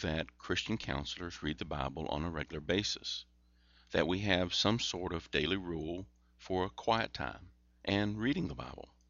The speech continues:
But for all of us, we can always become better students of the Bible, and we can all learn better ways to use the Bible as an open door for God to form us more into the image of Christ.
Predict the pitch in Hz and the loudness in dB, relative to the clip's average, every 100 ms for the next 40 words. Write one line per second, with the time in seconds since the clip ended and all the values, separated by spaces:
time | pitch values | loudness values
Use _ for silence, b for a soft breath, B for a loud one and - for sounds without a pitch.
0 | _ _ - b b b b b b 131 | _ _ -20 b b b b b b 2
1 | - 120 117 120 104 - - - - _ | 4 6 8 6 4 -4 -8 -8 -12 _
2 | _ b b b 113 117 98 - 85 98 | _ b b b -4 0 2 4 4 6
3 | 107 110 - 92 - 82 82 85 92 - | 4 2 -2 -6 -4 -2 0 0 2 0
4 | 85 82 76 78 78 80 82 71 50 - | 0 -2 -2 -4 -2 -2 -2 -4 -10 -14
5 | _ _ _ _ _ B B B B B | _ _ _ _ _ B B B B B
6 | - 117 120 117 110 104 113 98 85 92 | 0 4 4 2 4 4 4 2 2 2
7 | 82 80 90 78 73 73 - - 76 80 | 0 0 0 -2 -4 -4 -4 -4 -4 -6
8 | 80 82 104 87 73 67 67 76 78 80 | -2 0 0 0 0 0 0 -2 -2 -2
9 | 76 76 - 82 80 82 80 64 - _ | -2 -2 -2 -2 0 0 0 -4 -10 _
10 | _ - 85 82 71 71 - - - 98 | _ -6 -4 0 0 0 -4 -8 0 2
11 | 90 76 71 - 95 95 95 73 62 - | 2 2 -2 -4 0 2 2 0 -4 -10
12 | _ _ _ - 98 - 120 85 82 - | _ _ _ 0 0 2 0 0 0 -2
13 | 80 78 90 - 110 113 113 - | -2 -2 -4 -2 0 0 0 -8